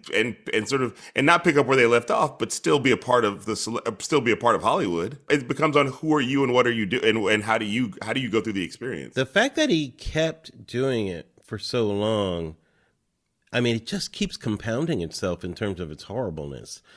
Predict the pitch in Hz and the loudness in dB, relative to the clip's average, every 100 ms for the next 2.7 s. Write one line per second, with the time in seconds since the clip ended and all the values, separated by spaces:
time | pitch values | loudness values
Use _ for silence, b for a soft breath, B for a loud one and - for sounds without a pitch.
0 | b b b - 131 107 87 82 113 107 | b b b -8 -2 0 -2 -4 -2 0
1 | 113 104 127 113 113 - 165 190 - - | 0 0 -2 -2 -2 -2 2 2 2 -2
2 | 139 120 - 117 107 101 | -2 -2 -2 0 0 -2